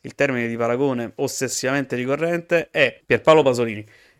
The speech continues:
che quantomeno con questo film qui c'entra assolutamente una ceppa, e credo che Di Innocenzo sarebbero felici di sentirselo dire, perché gli ultimi sei anni sono sostanzialmente caratterizzati da gente che in ogni dibattito, intervista,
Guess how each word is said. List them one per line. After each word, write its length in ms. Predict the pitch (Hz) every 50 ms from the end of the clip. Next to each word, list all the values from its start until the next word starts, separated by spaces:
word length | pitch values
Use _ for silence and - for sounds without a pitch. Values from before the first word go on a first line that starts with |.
| _
che 240 | - 156 139 - - -
quantomeno 440 | - 117 110 123 131 135 120 110
con 100 | 110 110
questo 240 | 110 - 156 - -
film 140 | 131 143 151
qui 220 | - 208 196 170
c'entra 360 | - - - 139 120 - 120 -
assolutamente 580 | - - - - 151 156 135 113 110 - 117
una 220 | - - 120 113 110
ceppa, 320 | - 110 107 107 _ 120
e 60 | 117
credo 240 | - - 139 123 120
che 160 | 117 117 117
Di 80 | 113 120
Innocenzo 420 | 123 131 123 120 117 110 - 120
sarebbero 340 | 117 117 117 110 113 120 120
felici 300 | 120 123 123 123 120 123
di 80 | 120 120
sentirselo 640 | 120 120 - - 123 - - - 123 120 120 120
dire, 260 | 123 120 117 120 117
perché 800 | 117 - 113 - - - 127 131 123 117 117 113 113 110 110 110 110
gli 60 | 113
ultimi 380 | 123 123 120 - 117 113 113
sei 140 | 113 135 131
anni 300 | 117 113 131 131 123 117
sono 400 | 110 110 110 110 110 113 110 110 110
sostanzialmente 720 | 113 117 - - 113 110 - 131 123 117 113 107 - 113
caratterizzati 640 | 117 117 104 107 - - 120 120 107 - 78 104 127
da 160 | 131 127 113
gente 360 | 104 101 101 104 110 - 131 123
che 100 | 113 110
in 220 | 107 104 98 101
ogni 280 | 90 98 104 107 110 110
dibattito, 580 | 107 - - 95 95 - - - _ - 95
intervista, 640 | 95 101 104 127 117 101 98 101 101 - - 107 98